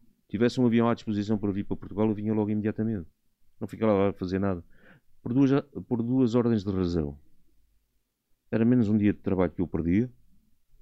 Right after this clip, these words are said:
era menos um dia que eu perdia na companhia da família, e, invariavelmente, depois do jogo até à diversão, fa-, ficávamos a fazer cerimónia à mesa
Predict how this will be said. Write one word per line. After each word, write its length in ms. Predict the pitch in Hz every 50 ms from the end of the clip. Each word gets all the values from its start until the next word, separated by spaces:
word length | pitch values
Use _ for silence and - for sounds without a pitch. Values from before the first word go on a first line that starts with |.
| - _ _ _ _
era 140 | - 110 110
menos 240 | 110 120 120 113 95
um 100 | 101 101
dia 160 | 95 107 98
que 80 | - 101
eu 60 | 92
perdia 300 | - - 95 90 98 92
na 100 | 90 87
companhia 260 | - 87 90 90 87
da 120 | 85 85
família, 420 | - - 82 82 95 113 123 127 127 - _ _ _ - - _ _ _ _ _ _ _ _ _ _ _ _ _ _ _ _ _ - - - -
e, 340 | 139 131 127 104 87 - - _ _ _ _ _ _ _ _ -
invariavelmente, 1120 | 131 135 143 131 113 127 139 135 120 127 135 127 117 104 127 123 123 117 107 92 82 76 - -
depois 580 | - 95 95 117 110 - - - 131 123 110 98
do 160 | 92 117 117
jogo 520 | 104 101 110 107 95 82 76 - 95 98
até 320 | 95 - - 117 110 101 101
à 100 | 101 98
diversão, 800 | 90 104 101 90 98 92 90 - - 104 101 104 107 110 120 - - - - - - - - _ _ _ _ - - - - - _ _ _ -
fa-, 300 | - - 117 120 120 123 -
ficávamos 540 | - - 113 - 117 117 113 117 113 104 104
a 60 | 117
fazer 640 | - - 117 113 110 107 117 113 101 95 87 82 82 - -
cerimónia 760 | - - - - 107 101 107 104 101 113 117 117 113 113 110 107
à 80 | 110
mesa 500 | 113 117 123 135 131 113 123 135 135 139